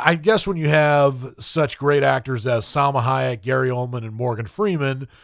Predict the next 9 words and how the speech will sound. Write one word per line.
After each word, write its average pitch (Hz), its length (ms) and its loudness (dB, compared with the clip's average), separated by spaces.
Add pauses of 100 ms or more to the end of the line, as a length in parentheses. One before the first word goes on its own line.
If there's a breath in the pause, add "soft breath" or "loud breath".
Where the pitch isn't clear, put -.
(180 soft breath)
joining 143 720 0
the 127 100 -2
cast, 180 680 -2 (340)
you 135 120 -6
can't 180 280 0
really 147 220 2
refuse 123 560 -4
that. 98 360 -4 (100)
But 131 380 4